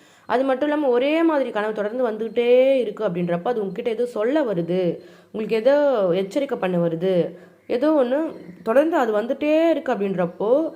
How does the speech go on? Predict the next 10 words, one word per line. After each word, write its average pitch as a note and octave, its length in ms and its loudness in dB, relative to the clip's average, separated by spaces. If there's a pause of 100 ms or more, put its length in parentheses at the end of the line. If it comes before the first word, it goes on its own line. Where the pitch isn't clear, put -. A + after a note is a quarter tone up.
(300)
உங்க A3+ 280 -2
தெய்வங்கள், B3 600 2
உங்களுடைய G3+ 280 -2
குலதெய்வங்கள், G#3+ 640 0
உங்களுடைய F#3 260 -2
இறந்த A3+ 340 -2
ஆத்மாக்கள் G3 540 -2
உங்களை F3+ 160 0
வந்து G3 180 -2
தெரியப்படுத்துறாங்க. F#3 680 -2